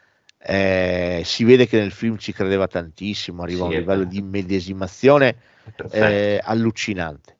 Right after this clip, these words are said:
Speaker 1: allucinante.
Speaker 2: Perfetto. Perfetto
Speaker 1: Ma
Speaker 2: anche a
Speaker 1: poi
Speaker 2: livello
Speaker 1: tutti
Speaker 2: fisico.
Speaker 1: quelli che lo circondano, perché comunque nel film c'è praticamente metà cast di Taxi, che era la
Speaker 2: Sì.
Speaker 1: sitcom che faceva Andy Kaufman.
Speaker 2: È vero, nei ruoli di loro stessi.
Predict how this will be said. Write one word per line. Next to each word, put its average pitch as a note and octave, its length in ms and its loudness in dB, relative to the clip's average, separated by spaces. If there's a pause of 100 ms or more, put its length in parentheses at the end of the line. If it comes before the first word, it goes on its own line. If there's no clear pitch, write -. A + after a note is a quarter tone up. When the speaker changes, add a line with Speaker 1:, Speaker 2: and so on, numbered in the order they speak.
Speaker 1:
allucinante. F#2+ 840 -8
Speaker 2:
Perfetto. - 160 -20 (180)
Perfetto G2 380 -2
Speaker 1:
Ma A#2 60 8
Speaker 2:
anche A2 60 0
a G#3 120 6
Speaker 1:
poi C#4 80 8
Speaker 2:
livello F#3+ 160 0
Speaker 1:
tutti G3+ 280 2
Speaker 2:
fisico. D3 260 2
Speaker 1:
quelli G#3+ 200 8
che G3 120 4
lo D3+ 80 8
circondano, A#2 960 4
perché A#2 220 -2
comunque D#3+ 280 0
nel G#2 220 0
film A3+ 520 2 (560)
c'è C3 360 8
praticamente B2 640 0
metà A2+ 300 -2 (160)
cast C3 400 2
di A#2+ 160 0
Taxi, G2 640 0
che - 120 -8
era G2 120 2
la F#2 100 0
Speaker 2:
Sì. A2 120 -6
Speaker 1:
sitcom A2+ 440 -2
che F#2 140 -10
faceva F2 800 -6
Andy E2+ 280 -10
Kaufman. D#2+ 720 -4
Speaker 2:
È F2 100 -14
vero, G#2 320 -4 (640)
nei G2+ 220 -2
ruoli A2 340 2
di G#2 80 -4
loro G2+ 240 -2
stessi. - 640 -6